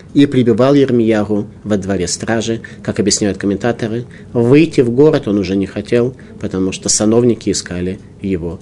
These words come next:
смерти. Теперь пребывание в царской тюрьме для пророка Ирмиягу означало безопасность.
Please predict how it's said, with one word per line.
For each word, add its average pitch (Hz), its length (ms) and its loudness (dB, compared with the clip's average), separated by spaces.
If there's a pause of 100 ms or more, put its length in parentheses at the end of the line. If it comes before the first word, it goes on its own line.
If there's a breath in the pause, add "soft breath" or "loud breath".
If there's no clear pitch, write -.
смерти. 85 520 -4 (180 loud breath)
Теперь 147 300 2
пребывание 120 520 2
в 104 40 -14
царской - 400 -2
тюрьме 123 460 2 (240 loud breath)
для 104 180 0
пророка 101 300 -2
Ирмиягу 104 440 0
означало 87 540 -6 (280)
безопасность. 85 800 -10